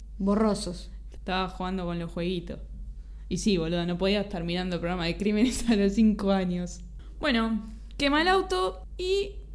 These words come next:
Speaker 2: pasa el tiempo. A todo esto, el marido de Carol planeaba encontrarse con ella y las chicas en, eh, el aeropuerto de San Francisco, porque después iban a ir juntos para otro lado.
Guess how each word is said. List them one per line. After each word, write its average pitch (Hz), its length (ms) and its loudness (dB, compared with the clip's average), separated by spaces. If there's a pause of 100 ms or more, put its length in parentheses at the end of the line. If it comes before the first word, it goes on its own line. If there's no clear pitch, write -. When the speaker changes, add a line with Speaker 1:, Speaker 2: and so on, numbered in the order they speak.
Speaker 2:
pasa 262 320 4
el 233 120 2
tiempo. 240 600 4 (140)
A 214 180 4
todo 320 260 2
esto, 233 580 0 (300)
el 277 500 2
marido 370 380 4
de 302 160 2
Carol 277 680 2 (720)
planeaba 254 400 4
encontrarse 254 760 4
con 240 180 4
ella 262 260 2
y 240 60 6
las 214 200 2
chicas - 800 0 (120)
en, 226 480 6
eh, 185 520 4
el 185 160 2
aeropuerto 202 440 4
de 262 60 4
San 220 180 4
Francisco, 214 840 0 (920)
porque 294 680 0
después 285 480 2
iban 277 260 4
a 254 100 4
ir 262 160 4
juntos 269 380 6
para 208 260 2
otro 214 220 2
lado. 170 440 -2